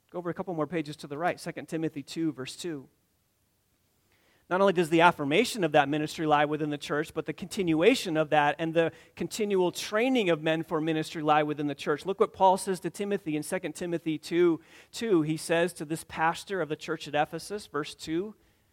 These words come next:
he says, "The things which you have heard from me in the presence of many witnesses, entrust these to faithful men who will be able to teach others also." That's a leadership training verse where, where Paul says to Timothy,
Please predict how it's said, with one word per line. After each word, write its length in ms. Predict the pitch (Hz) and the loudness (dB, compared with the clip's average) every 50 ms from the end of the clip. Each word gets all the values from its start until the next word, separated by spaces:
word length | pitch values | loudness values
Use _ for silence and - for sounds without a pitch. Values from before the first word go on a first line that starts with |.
| _ _ _ _ _ _ _ 196 | _ _ _ _ _ _ _ -14
he 40 | |
says, 200 | - - 190 165 | -6 -4 -4 -4
"The 80 | 156 165 | -4 -4
things 300 | - 190 185 196 185 180 | -2 -2 0 0 0 -2
which 160 | 175 - - | -4 -4 -2
you 40 | 175 | -4
have 100 | 165 - | -4 -2
heard 200 | - 180 185 175 | -2 -4 -4 -4
from 160 | - 156 156 | -4 -6 -4
me 120 | 160 175 190 | -2 -2 -2
in 60 | 196 | -2
the 60 | 185 | -4
presence 380 | - - 170 165 160 170 165 170 | -4 -4 -4 -4 -4 -4 -8 -8
of 80 | 147 | -4
many 220 | 147 151 151 156 139 | -2 -2 0 0 2
witnesses, 520 | 151 175 165 170 190 185 - 220 190 165 | 2 2 2 2 -2 -8 -8 -8 -6 -6
entrust 460 | 165 156 - - 190 196 196 - - | -6 -6 0 2 2 2 2 0 -4
these 180 | 185 190 202 190 | -6 -4 -4 -4
to 140 | - 175 - | -6 -8 -4
faithful 340 | - 180 190 196 - 180 | 2 2 4 4 2 0
men 400 | 151 151 185 214 202 185 170 160 - _ - _ | -2 2 4 6 6 6 4 2 -4 _ -18 _
who 100 | - 190 | 2 4
will 80 | 185 180 | 4 6
be 180 | 175 180 170 175 | 6 6 6 8
able 320 | 202 226 233 185 180 170 | 8 8 8 6 4 0
to 140 | - 196 165 | 0 -4 -8
teach 400 | - - - 240 233 214 - - | -8 -8 -8 -8 -8 -8 -6 -6
others 300 | - 170 170 190 180 - - - | -4 -2 0 0 -2 -2 -2 0
also." 300 | 190 208 214 - - 151 | 0 0 0 0 0 0
That's 180 | 180 220 - | 0 0 0
a 40 | 180 | -2
leadership 480 | 175 160 180 202 208 220 202 - 175 - | -4 -4 -2 0 2 2 2 0 -4 -10
training 440 | - - - 220 233 233 226 190 143 | -10 -8 -4 -2 -2 0 -2 0 0
verse 280 | 170 143 131 - - 185 | 0 0 0 -2 0 4
where, 180 | 185 180 170 - - - - - | 6 6 6 4 0 -8 -20 -2
where 180 | - 190 180 175 | 4 6 6 6
Paul 420 | 180 - - 208 208 214 214 220 | 6 2 0 4 6 6 6 6
says 280 | 208 - - 226 214 208 | 4 2 2 4 4 4
to 120 | - 180 | 2 -2
Timothy, 520 | - - 240 226 226 - - 190 190 185 | -6 -4 -2 0 0 0 0 -2 -4 -4